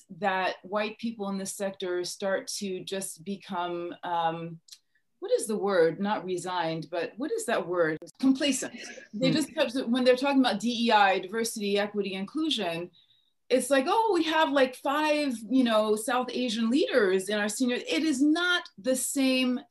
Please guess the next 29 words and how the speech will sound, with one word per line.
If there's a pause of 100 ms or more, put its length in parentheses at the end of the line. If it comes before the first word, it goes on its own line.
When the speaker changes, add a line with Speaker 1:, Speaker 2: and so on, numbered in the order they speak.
(180)
Speaker 1:
thing. (540)
It
is
not
the
same
thing.
And (680)
I
don't
know
if
I'm
the
only
person
who
feels
like
this
bipoc
thing,
that
acronym,
is
turning
into
a
word